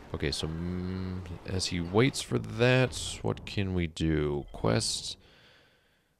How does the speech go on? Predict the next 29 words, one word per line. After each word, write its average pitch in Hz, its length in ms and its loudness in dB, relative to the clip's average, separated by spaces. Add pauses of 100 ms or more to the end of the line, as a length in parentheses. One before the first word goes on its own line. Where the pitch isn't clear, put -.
(240)
uh, 104 420 0
cease - 320 -2
and 90 100 -4
desist? - 1000 2 (480)
Or 85 140 2
is 82 100 0
it, 87 120 4
like, 80 200 4
literally, 80 320 6
like, 73 280 2
wait 80 220 4
just 80 220 0
a - 40 -10
few 82 140 0
minutes? 64 400 -2 (560)
Small 104 240 0
group 98 220 -2
of - 80 -2
settle-, 98 420 4
survivors 95 460 4
have 82 120 2
settled 98 260 4
in 87 80 4
the 82 60 0
school. 107 300 4
Their 87 160 4
leader, 98 580 4
former 87 260 -2
governor, 101 560 4